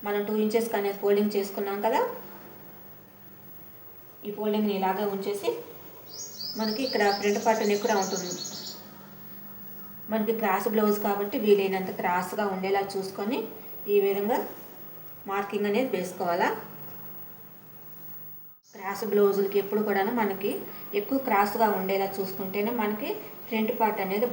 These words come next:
బాగా ఫినిషింగ్ నీట్‌గా ఉంటుందండి, ఎందుకంటే ఒంటికి అద్దినట్టు ఉంటుందన్నమాట. ఓకేనా? టూ ఇంచెస్కి ఫోల్డింగ్ అనేది వేసుకున్నాం కదా, ఇంక ఇక్కడ బట్టికి మనం మార్కింగ్ అనేది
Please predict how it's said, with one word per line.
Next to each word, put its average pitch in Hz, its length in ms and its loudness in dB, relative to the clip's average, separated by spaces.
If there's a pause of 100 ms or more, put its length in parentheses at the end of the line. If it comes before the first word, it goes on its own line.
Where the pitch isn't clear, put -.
బాగా 180 320 4
ఫినిషింగ్ 202 440 -4
నీట్‌గా 226 320 2 (100)
ఉంటుందండి, 180 480 -4 (440)
ఎందుకంటే 196 400 -2
ఒంటికి 214 300 0
అద్దినట్టు 196 440 0 (100)
ఉంటుందన్నమాట. 160 540 -4 (1700)
ఓకేనా? 233 280 0
టూ 226 140 8
ఇంచెస్కి 233 360 4
ఫోల్డింగ్ 220 300 2
అనేది 208 220 4
వేసుకున్నాం 208 460 0
కదా, 262 140 0 (360)
ఇంక 196 100 -6 (100)
ఇక్కడ 196 240 -2
బట్టికి 220 360 -4
మనం 214 140 2 (120)
మార్కింగ్ 190 400 -2
అనేది 202 200 0